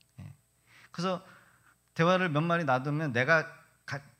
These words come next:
조금 더 있다 보면은 '내가 사기를 당할 수밖에 없겠구나.' 이렇게, 이런 생각이 들 정도예요. 예. 뭐가 충만해요? 사기칠 생각으로,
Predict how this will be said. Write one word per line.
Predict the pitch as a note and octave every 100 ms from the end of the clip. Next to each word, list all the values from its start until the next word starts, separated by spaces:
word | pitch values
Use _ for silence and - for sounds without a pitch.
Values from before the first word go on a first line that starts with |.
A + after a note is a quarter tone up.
| -
조금 | - F#3 E3
더 | - D3
있다 | D3 E3 D3+
보면은 | C3 B2+ C#3 C#3 B2
'내가 | A2 B2
사기를 | - - A3 F3+
당할 | - A#2
수밖에 | A#2+ B2 A2+ -
없겠구나.' | G#2 - A2 G2+ F#2 F2 F2 F#2+ G#2
이렇게, | C#3 C3+ C3+ A#2 F#2 -
이런 | C3 D3
생각이 | D3+ C#3+ A#2+ A2
들 | B2 A2+
정도예요. | A2+ F#2+ E2 D#2 E2 F#2 _ _ _ _ _ _ _ _ _ _ G2
예. | F#2+ E2 G#2 _ -
뭐가 | C#3 D#3 -
충만해요? | - F3 C#3 A2+ E3+ G#3 - _ _ _ _ _ _ _ _ _ _ _
사기칠 | - A3+ A3+ A#3 - A#3
생각으로, | - A3+ G3 E3+ E3+ A3 C4+